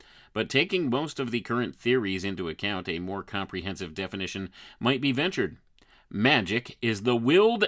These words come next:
application of symbolic methods to cause or prevent changes in the universe by means of symbolic acts of communication with paranormal factors. Gonna pause for a moment here, folks. Which universe is he talking about now? Is this the subjective universe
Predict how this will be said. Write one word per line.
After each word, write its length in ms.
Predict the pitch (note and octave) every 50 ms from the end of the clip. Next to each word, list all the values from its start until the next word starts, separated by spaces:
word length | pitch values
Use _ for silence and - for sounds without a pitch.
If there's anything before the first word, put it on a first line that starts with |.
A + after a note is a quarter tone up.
| -
application 800 | E3 F#3 F#3+ - G#3 A3+ - D#3+ G#2+ F2+ - F#2+ F#2+ A2+ D3+ D3+ -
of 200 | - A2 A2 F#2+
symbolic 640 | - - - C3 B2 A2+ F#2+ G2+ G2 G#2+ A2+ B2 -
methods 500 | A#2 A2 G2+ F2+ - F#2 F2+ F2 E2+ - - - - - _ -
to 140 | - C3+ B2
cause 440 | - - C#3 C3 B2 B2+ C3+ C#3
or 140 | B2 B2 A#2+
prevent 400 | - - B2 F#2+ A2+ A#2+ G#2+ -
changes 640 | - - - D#3 C3 A#2+ A2 F#2+ F#2+ G#2+ A#2 B2 A2+
in 140 | A2 A2 A2+
the 60 | A#2+
universe 420 | B2+ C#3 A#2 G2 F2+ G2 G2+ A2 A2
by 260 | - - A2 A2 A2+
means 380 | A2 A#2 C3 C#3+ D#3 E3+ F3 D#3+
of 240 | - C3 C#3 C3+
symbolic 640 | C3+ - D#3 D#3+ E3+ C#3+ C#3 B2 B2+ C3+ D3+ - -
acts 260 | G2+ G2 G2 - -
of 140 | A2+ F2+ -
communication 760 | - A#2+ B2 B2+ C3 B2 - A2 F#2 F2+ - F#2 F#2+ F#2+ F#2+ - - - - - -
with 280 | - G2+ A2+ A#2+ A#2+ -
paranormal 640 | - C3+ D#3+ F3 E3 D#3 C3+ A#2 A#2 A2+ A#2+ A#2+ A#2+
factors. 580 | - - A2+ G2 E2+ D#2+ - - D#2+ D#2 D#2 D#2
Gonna 180 | - D#2 C#2+
pause 400 | C2+ - - G2+ F#2 F2 E2+ E2
for 180 | - - F2+ F2+
a 60 | F2+
moment 280 | F2 F2+ F2+ E2+ C#2+ -
here, 160 | F#2+ F#2 E2
folks. 300 | D#2 - - G2+ F#2 - - - - - -
Which 240 | C#3+ E3 - - C3+
universe 420 | D#3 E3 D3 B2 C3+ C3 B2 -
is 120 | C3 A#2+
he 100 | B2 C3
talking 400 | A#2+ - B2+ B2+ B2+ - C3 C3
about 280 | B2 G#2+ B2+ B2 A#2+ D2+
now? 320 | G#2 B2+ B2 A2+ G2+ F2+ F2
Is 160 | F2 F2 -
this 180 | G2 A2 - -
the 120 | - G#2+
subjective 580 | G2 - G#2+ G2+ F#2+ G2 G#2 A#2 - - B2+ A#2
universe 500 | A#2+ B2 A#2+ A#2 C3 C3 C#3 - -